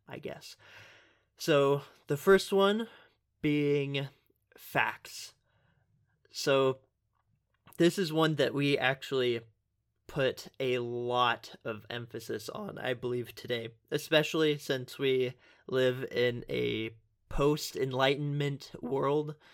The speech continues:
Um, we live in an age where scientific dis-, discovery is just a very crucial part of our lives. Like, I am super thankful for technology because that allows me to sit here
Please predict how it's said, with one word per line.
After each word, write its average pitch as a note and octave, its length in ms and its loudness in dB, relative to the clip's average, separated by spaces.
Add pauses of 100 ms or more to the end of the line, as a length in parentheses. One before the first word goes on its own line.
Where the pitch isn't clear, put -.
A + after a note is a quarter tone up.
(360)
Um, A#2 360 -10 (580)
we C3+ 80 -4
live B2+ 540 -4
in A#2 400 -6
an A2+ 180 -10
age B2+ 380 0
where A2+ 380 -4 (320)
scientific B2 880 -6
dis-, - 220 -10 (380)
discovery C#3 640 0
is A#2 520 -2
just - 500 -8 (500)
a B2+ 120 -2
very C3+ 400 2
crucial C3+ 480 -4
part C3+ 380 0
of B2 260 -6
our C3 180 2
lives. D3+ 420 2 (380)
Like, A#2+ 260 -4 (640)
I A#2+ 180 4
am A#2+ 340 -2
super B2+ 360 -2
thankful D3+ 520 -2
for C3 320 -2
technology E3+ 720 0
because B2+ 680 -4 (280)
that B2 180 2
allows C3 360 2
me C#3+ 180 0
to A#2+ 260 -4
sit D3 260 0
here D#3+ 320 -2